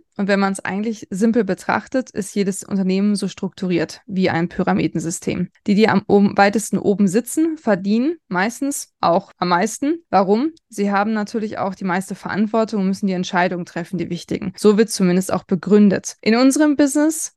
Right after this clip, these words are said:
gibt es aber eine Chancengleichheit wie in keiner anderen. Warum? Egal mit welchem Wissen, Erfahrung,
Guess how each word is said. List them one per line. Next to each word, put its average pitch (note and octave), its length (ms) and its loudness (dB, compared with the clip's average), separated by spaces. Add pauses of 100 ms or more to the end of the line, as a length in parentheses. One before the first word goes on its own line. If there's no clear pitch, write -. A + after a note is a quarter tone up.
gibt A#3 240 0
es A#3+ 100 0
aber A#3 160 4
eine G#3+ 220 2
Chancengleichheit G#3+ 960 0
wie G#3+ 240 -2
in G#3+ 180 -4
keiner G#3 300 -2
anderen. F#3+ 520 0
Warum? G3+ 460 0 (160)
Egal G3+ 360 2
mit D#4+ 160 -2
welchem C4+ 340 0
Wissen, G3+ 480 -4
Erfahrung, G3+ 760 2